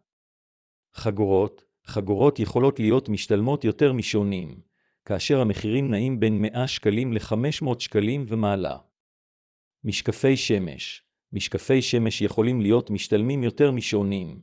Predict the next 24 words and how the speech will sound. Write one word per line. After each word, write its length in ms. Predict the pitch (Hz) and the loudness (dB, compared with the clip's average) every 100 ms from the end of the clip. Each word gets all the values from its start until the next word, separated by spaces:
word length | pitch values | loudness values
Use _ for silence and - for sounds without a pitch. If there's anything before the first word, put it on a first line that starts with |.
| _ _ _ _ | _ _ _ _
כאשר 380 | 101 87 147 131 | -6 0 2 2
המחירים 500 | 110 - 107 131 117 | 0 -2 -2 0 0
נעים 320 | 98 120 110 | 0 0 2
בין 240 | 104 104 | 2 2
מאה 260 | 104 - 127 | 0 0 -4
שקלים 480 | - - 107 131 123 | -2 0 2 0 2
לאלף 340 | 107 113 120 | 2 4 0
שקלים 500 | - - 104 113 143 113 | -4 -2 0 0 -4 -4
ומעלה. 500 | 110 104 92 87 - - _ _ _ _ _ _ _ _ _ | -2 0 0 -2 -6 -12 _ _ _ _ _ _ _ _ _
סיכום. 580 | - - 107 98 85 67 - _ _ _ _ _ _ _ _ _ | -6 -4 -4 -2 -4 -6 -16 _ _ _ _ _ _ _ _ _
שמירה 460 | - 107 104 113 160 | -8 -2 0 2 2
על 100 | 123 | 2
מלתחה 480 | 98 95 - 139 135 | 0 -2 -2 2 4
אופנתית 580 | 113 104 104 139 143 | 2 -2 -4 -2 -2
יכולה 380 | 104 - 107 120 | -2 0 2 2
להיות 300 | 117 120 127 | 4 2 0
מאמץ 440 | 110 101 110 110 98 | 0 0 0 -2 -4
יקר, 460 | - 117 104 95 110 _ _ _ | 0 2 2 0 -10 _ _ _
במיוחד 560 | 104 101 101 - 147 110 | -4 -2 -2 2 2 2
עבור 340 | 98 110 131 | 2 2 0
גברים 380 | 107 101 120 139 | 0 0 0 -2
שרוצים 480 | - 107 - 156 139 | 0 0 0 -2 0
להתעדכן 580 | 110 110 101 - 139 110 | -2 -2 -4 -2 -2 0
בטרנדים 720 | - 120 135 131 104 110 | -2 -2 -2 -2 -4 -4